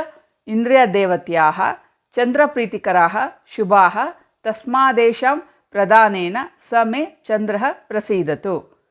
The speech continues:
ಅಂತ ಹೇಳಿ ಪ್ರಾರ್ಥನೆಯನ್ನ ಮಾಡ್ಕೊಂಡು ಒಬ್ಬ ಬ್ರಾಹ್ಮಣನನ್ನ ಕರೆದು ಈ ದಾನವನ್ನ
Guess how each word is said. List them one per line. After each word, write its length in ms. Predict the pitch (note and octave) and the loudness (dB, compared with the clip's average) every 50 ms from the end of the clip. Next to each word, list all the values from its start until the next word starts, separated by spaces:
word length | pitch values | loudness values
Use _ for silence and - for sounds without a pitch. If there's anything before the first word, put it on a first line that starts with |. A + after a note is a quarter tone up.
| _ _ _ _ _ _ _ _ _ _ - - | _ _ _ _ _ _ _ _ _ _ -12 -12
ಅಂತ 160 | G#3 G3 A3+ | -10 -8 -6
ಹೇಳಿ 240 | G3+ G#3 G3 G3 G3+ | -4 -2 0 0 0
ಪ್ರಾರ್ಥನೆಯನ್ನ 640 | G3+ G3+ F#3+ F#3 F#3 - A3+ G#3 G#3 G3+ F#3+ F#3 F3+ | 0 2 2 2 2 0 -2 -6 -6 -6 -6 -6 -4
ಮಾಡ್ಕೊಂಡು 640 | F3 E3+ E3+ E3+ - F#3 F#3+ G#3 C4+ - - _ - | -4 -4 -4 -6 -8 -10 -8 -8 -8 -10 -12 _ -10
ಒಬ್ಬ 240 | - A3+ A3+ F#3+ G3 A3+ A3+ A3 G#3 - - - | -8 -6 -4 0 2 2 4 4 2 -2 -6 -10
ಬ್ರಾಹ್ಮಣನನ್ನ 640 | F3 G3 G3+ G#3 G3+ G3+ G3 F#3+ F#3 F3+ F3 F3 F3 F3 | -8 -6 -4 -4 -2 -2 -2 -2 -2 -2 -2 -2 -2 -4
ಕರೆದು 460 | F3 F3 E3 E3+ D3+ F3 B3+ - - | -4 -6 -6 -6 -6 -8 -10 -10 -10
ಈ 240 | - A3 A3 G3 D#3+ | -8 -6 -4 -2 0
ದಾನವನ್ನ 480 | - F3+ G3 G#3 G#3 F#3 E3+ D#3+ F#3 | 2 2 0 0 -4 -8 -8 -8 -8